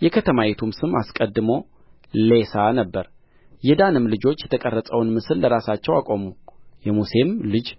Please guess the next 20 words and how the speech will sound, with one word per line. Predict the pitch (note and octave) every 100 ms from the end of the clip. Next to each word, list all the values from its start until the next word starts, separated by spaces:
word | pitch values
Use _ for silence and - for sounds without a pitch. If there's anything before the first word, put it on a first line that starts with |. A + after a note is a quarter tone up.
| - - - - - A#2+
የጌርሳም | A2+ A2 A#2+ A2+ A2 G2+
ልጅ | G2+ E3 - - -
ዮናታን፣ | A2+ D#3 E3 A#2+ B2 A#2+ G3+ - _ -
እርሱና | E3+ E3+ D3+ B2+ A#2
ልጆቹ | G#2+ G#2+ G#2 - C#3+ G3 -
የአገሩ | A#2+ - D3+ B2+ A#2+
ሰዎች | - G#2+ G#2+ -
እስከሚማረኩበት | - - - F3 E3+ A#2 A2+ A2 A2 - G#2+ A2 -
ቀን | - A#2
ድረስ | C3 F#3 - A#2
የዳን | A2+ G#2+ A2+ A2
ነገድ | G#2+ G#2+ F3 - _ _ -
ካህናት | F3 C#3 A#2+ A2+
ነበሩ። | A2 G2+ G2+ G2 F2+ _ _ _ _ _ - _ C#3+
ሚካም | A3+ A#3 D#3 D3+ C#3
ያደረገውን | C3+ B2+ A#2 A#2 A2+ A2+
የተቀረጸ | A#2 A#2 - A2 A2 A#2+
ምስል | A2+ - F#2+ A#2 -
የእግዚአብሔር | C#3 C3+ B2 B2 A#2 A2+ G#2+
ቤት | A2+